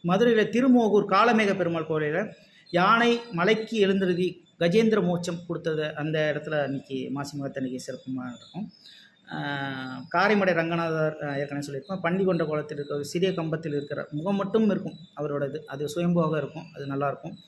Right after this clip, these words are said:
மாசி மக பிரம்மோற்சவங்கிறது வந்து இது அடுக்கிக்கிட்டே போகக்கூடிய விஷயங்களா இருக்கும். சங்க இலக்கியங்கள்லையும், ஆ, மாசி மக பெருவிழாவை பத்தி நிறைய குறிப்புகள் இருக்கு. ம-, ம-, நிறைய புராணங்கள்ல இந்த மாசி மக பெருவிழா பத்தின விஷயங்கள் இருக்கு. என்ன காரணம் அப்படின்னா,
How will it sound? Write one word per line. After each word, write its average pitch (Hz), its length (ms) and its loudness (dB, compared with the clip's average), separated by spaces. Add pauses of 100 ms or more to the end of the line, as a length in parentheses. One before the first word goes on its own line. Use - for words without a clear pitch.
(400)
மாசி 180 240 0
மக 175 280 0
பிரம்மோற்சவங்கிறது 170 580 0
வந்து 180 260 0
இது 165 120 -4
அடுக்கிக்கிட்டே 185 540 -2
போகக்கூடிய 170 460 -2
விஷயங்களா 147 380 -4
இருக்கும். 196 280 -10 (640)
சங்க 233 360 2
இலக்கியங்கள்லையும், 202 880 2 (500)
ஆ, 160 140 -4
மாசி 202 360 0
மக 190 160 0
பெருவிழாவை 185 440 2
பத்தி 170 220 -4
நிறைய 180 300 0
குறிப்புகள் 165 420 -2
இருக்கு. - 280 -8 (320)
ம-, 143 280 -4 (160)
ம-, 135 340 -8 (720)
நிறைய 226 380 2 (400)
புராணங்கள்ல 190 840 0
இந்த 143 480 -4
மாசி 190 380 0
மக 175 260 -2
பெருவிழா 165 720 0
பத்தின 160 540 -4
விஷயங்கள் 160 380 -2
இருக்கு. 143 200 -12
என்ன 208 220 -2
காரணம் 180 440 0
அப்படின்னா, 156 240 -4